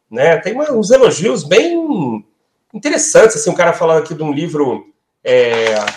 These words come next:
é o livro mais revoltante que já foi escrito no Canadá, mas é provavelmente o livro canadiano mais interessante do ano, né? Então tem umas, né, umas críticas bem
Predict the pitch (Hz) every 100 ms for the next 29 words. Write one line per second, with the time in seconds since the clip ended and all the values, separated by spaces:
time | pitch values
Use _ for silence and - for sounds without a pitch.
0 | - _ _ 139 151 196 196 220 214 220
1 | 220 147 - 185 240 233 170 156 143 165
2 | - 180 160 165 151 131 110 180 214 185
3 | 175 170 160 180 - 175 175 165 165 160
4 | - 160 180 160 185 185 185 156 - 185
5 | 185 147 123 147 120 - - _ - 143
6 | 147 180 202 202 202 156 - - 127 127
7 | 165 151 - 175 190 - 151 175 208 240
8 | 220 147